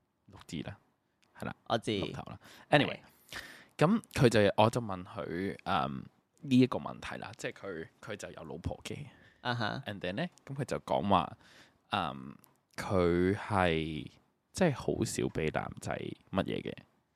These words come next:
Speaker 1: 人啊。
Speaker 2: 入嘅。
Speaker 1: 係啦。咁，咁佢就話，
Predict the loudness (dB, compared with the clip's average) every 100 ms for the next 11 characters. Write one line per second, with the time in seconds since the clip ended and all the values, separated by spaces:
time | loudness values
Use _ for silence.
0 | _ _ _ -8 -2 -4 -2 -6 -6 -6
1 | -4 -2 -2 -6 -12 -18 -12 6 8 8
2 | 2 _ _ -2 0 4 4 4 2 0